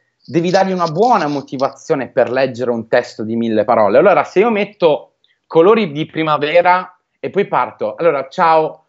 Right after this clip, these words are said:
oggi ti volevo parlare, eh, di quali saranno i colori primavera." Allora, devi sapere che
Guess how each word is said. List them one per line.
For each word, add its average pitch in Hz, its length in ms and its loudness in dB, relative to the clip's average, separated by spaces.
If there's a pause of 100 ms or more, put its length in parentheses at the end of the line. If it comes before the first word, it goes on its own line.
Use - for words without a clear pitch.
(120)
oggi 180 300 0
ti 180 120 -8
volevo 175 420 -2
parlare, 185 720 0 (180)
eh, 147 520 2
di 143 220 -12
quali 196 240 0
saranno 190 420 -4
i 180 80 -6
colori 175 360 2
primavera." 156 680 2
Allora, 175 300 4
devi 175 220 -2
sapere 190 460 0
che - 320 -2